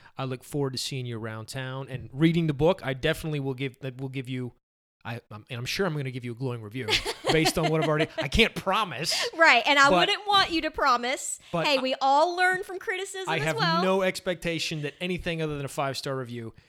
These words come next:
Speaker 1: is coming.
Speaker 2: Well, thank you for your support, and thank you for having me.
Speaker 1: Listeners, it's been my pleasure to have back on the show with us today, Jordan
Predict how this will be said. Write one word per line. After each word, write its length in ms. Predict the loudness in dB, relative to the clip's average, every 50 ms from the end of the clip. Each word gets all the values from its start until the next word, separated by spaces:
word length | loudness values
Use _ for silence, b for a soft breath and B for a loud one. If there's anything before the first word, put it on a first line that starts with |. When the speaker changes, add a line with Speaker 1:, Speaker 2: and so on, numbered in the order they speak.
| b b b b -14
Speaker 1:
is 180 | -12 -10 -10 -10
coming. 420 | -12 -12 -14 -12 -12 -14 -14 -12 -8
Speaker 2:
Well, 120 | -8 -8
thank 320 | -8 -6 -6 -6 -6 -6
you 80 | -8 -8
for 100 | -8 -8
your 180 | -8 -6 -6 -8
support, 400 | -8 -10 -12 -10 -8 -8 -8 -8
and 120 | -10 -12
thank 220 | -12 -12 -12 -12 -14
you 80 | -12
for 100 | -10 -10 -8
having 320 | -6 -6 -8 -8 -10 -12 -12
me. 180 | -14 -14 -16 -16 _
Speaker 1:
Listeners, 880 | -2 0 0 0 0 0 2 2 4 4 2 2 0 -2 -4 -8 -8 -12 _ -12
it's 140 | -10 -8 -4
been 420 | 0 2 2 4 4 2 0 -2
my 140 | -2 -2 0
pleasure 360 | 2 2 2 2 2 0 0
to 80 | -2 -2
have 240 | -2 -2 -2 0 0
back 260 | 2 2 2 2 0
on 120 | -2 -2
the 60 | 0 -2
show 420 | -2 0 0 -2 -2 -2 -4 -6 -6
with 160 | -6 -4 -4
us 120 | -4 -6
today, 280 | -4 -6 -4 -4 -4 -4
Jordan 600 | -4 -2 0 0 2 0 0 -2 -4 -6 -6 -8